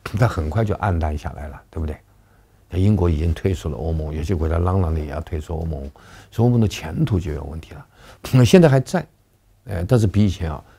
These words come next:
比它那个刚成立的时候是不是要弱小很多？ <clears throat> 你看去年， <clears throat> 美国G D P世界第一，中国第二，欧盟跑第三去了。 我们刚成立的时候，就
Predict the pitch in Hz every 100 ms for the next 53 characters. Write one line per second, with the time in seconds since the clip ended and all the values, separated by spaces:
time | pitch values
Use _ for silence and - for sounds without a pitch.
0 | _ _ _ _ _ _ _ _ _ _
1 | 98 87 110 92 95 127 131 135 87 92
2 | 82 85 - 90 80 90 80 73 71 65
3 | 62 - _ _ - _ - - 87 92
4 | - 85 78 76 _ _ _ _ _ _
5 | _ _ _ - - - - - - 98
6 | 87 82 87 98 90 95 92 101 87 80
7 | 82 80 98 90 85 87 80 76 - -
8 | - 170 190 180 85 117 117 151 185 131
9 | - _ _ _ _ _ _ - _ _
10 | _ _ - 170 180 190 208 131 123 104
11 | 98 -